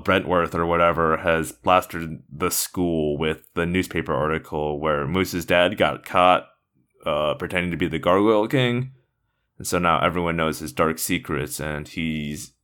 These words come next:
he can't stay here anymore. I love that,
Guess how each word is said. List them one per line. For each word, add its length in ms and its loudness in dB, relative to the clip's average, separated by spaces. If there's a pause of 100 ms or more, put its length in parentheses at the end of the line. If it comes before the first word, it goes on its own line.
(120)
he 300 -8
can't 300 -2
stay 280 -2
here 220 -6
anymore. 600 -8 (800)
I 140 2
love 380 2 (100)
that, 380 4